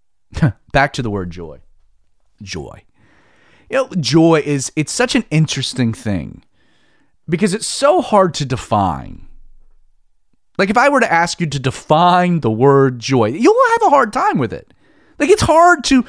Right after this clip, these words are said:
to quantify in a definition, and yet y-, it's clearly seen. Like, you see joy.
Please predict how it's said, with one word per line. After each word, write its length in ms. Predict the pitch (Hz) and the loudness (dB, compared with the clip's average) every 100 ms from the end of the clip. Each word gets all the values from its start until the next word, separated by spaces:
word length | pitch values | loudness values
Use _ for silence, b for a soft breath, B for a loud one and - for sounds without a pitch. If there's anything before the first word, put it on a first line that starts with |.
| B | B
to 100 | - | -4
quantify 880 | - - 240 254 247 - 156 139 151 | 0 2 4 4 2 2 2 4 2
in 120 | 185 | 0
a 60 | 185 | 2
definition, 640 | 180 180 170 220 262 147 143 | 0 0 0 0 0 -2 0
and 140 | 180 | 2
yet 220 | 330 - B B B B B _ _ _ _ - | 2 0 B B B B B _ _ _ _ -8
y-, 200 | 147 147 214 | -6 -2 -4
it's 240 | 202 - | -2 -2
clearly 480 | - 196 294 214 135 | 0 2 2 2 0
seen. 320 | - 262 226 | 0 0 0
Like, 160 | 175 196 | 0 0
you 100 | 214 | 0
see 400 | - - 285 208 | 0 0 0 0
joy. 540 | 160 220 160 92 | 4 4 4 0